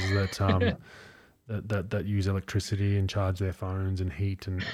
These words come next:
Speaker 1: air
Speaker 2: <laughs>
Speaker 1: conditioning. They wouldn't use any of that stuff, right? It's only right if you're gonna,
Speaker 2: Yeah,
Speaker 1: if you're
Speaker 2: well,
Speaker 1: gonna
Speaker 2: no, exactly right.
Speaker 1: And that's the
Speaker 2: Yeah.
Speaker 1: thing. Like, I've got no problem with, um, people that are environmental,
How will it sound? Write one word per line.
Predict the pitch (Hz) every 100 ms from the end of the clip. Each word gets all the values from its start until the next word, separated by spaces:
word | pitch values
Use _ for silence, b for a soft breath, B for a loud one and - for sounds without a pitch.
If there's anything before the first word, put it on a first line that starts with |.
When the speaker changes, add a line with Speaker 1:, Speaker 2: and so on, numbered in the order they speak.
| -
Speaker 1:
air | 117 98
Speaker 2:
<laughs> |
Speaker 1:
conditioning. | 104 92 - 104 98
They | 104
wouldn't | 135 110
use | 101
any | 98
of | 90
that | 95
stuff, | - 90 82
right? | 87 92 104
It's | 104
only | 113 90
right | 95 98
if | 95 104
you're | 104
gonna, | 107
Speaker 2:
Yeah, | 98 117
Speaker 1:
if |
you're | 120
Speaker 2:
well, | 120 135
Speaker 1:
gonna | 135
Speaker 2:
no, | 98
exactly | 98 123 123
right. | 95 131
Speaker 1:
And | 135
that's | 151 -
the | 110
Speaker 2:
Yeah. | 123
Speaker 1:
thing. | 113
Like, | 101 95
I've | 135
got | 127
no | 90 98
problem | - 98 95 92
with, | 92 90 -
um, | 92 90 87 87
people | 98 92
that | 90 90
are |
environmental, | 90 90 95 92 95 92